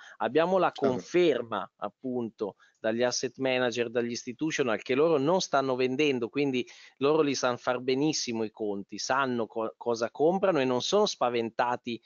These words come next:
Speaker 1: da eventuali ribassi di breve, ok?
Speaker 2: E sono pieni di
Speaker 1: Quindi
Speaker 2: soldi. <laughs>
Speaker 1: esattamente, esattamente. Quindi loro fanno i calcoli, vedono è sottovalutato, sì, comprano, benissimo. Quindi, eh, molto probabilmente, eh,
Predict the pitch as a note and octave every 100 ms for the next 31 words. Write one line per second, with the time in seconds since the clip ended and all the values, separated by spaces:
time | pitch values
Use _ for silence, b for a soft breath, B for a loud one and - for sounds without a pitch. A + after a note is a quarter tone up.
0 | _ - A#2 B2+ B2 C3 B2+ B2 A#2 B2
1 | A#2+ - A#2+ A2+ A2 G2+ G2 G2 _ _
2 | G#2+ - A2+ G#2 A2 G#2 A#2 C3 A2+ A2
3 | A2+ B2+ - - E5 - - B4 C3+ C#3
4 | D3 - - C3 - _ F3 D#3+ B2 C3+
5 | C3 B2 A#2 A#2 D#3 D#3 C3+ C3 B2 C#3+
6 | C#3+ B2+ A#2+ A2 - - C3+ D#3+ D#3+ F3
7 | D#3 D3+ E3 D#3+ C#3+ C3 A#2+ A#2 A#2 -
8 | C3+ D#3+ D3+ D#3 D#3+ D#3 C#3 - C#3+ -
9 | D#3 - A#2 A2 G#2+ C#3+ F#3 B3 C#3 C3
10 | A2+ G#2 - D#3+ G#3 C4+ _ b b B3+
11 | G#3 D3 D3 G3+ A3 - - C3+ C3+ E3+
12 | B3 - E3+ E3+ D#3+ D#3+ G#3 G#3 F3 C#3+
13 | C#3+ - G#3 A#3 - C#3+ C3 B2+ A#2+ A#2
14 | A2 G#2+ F2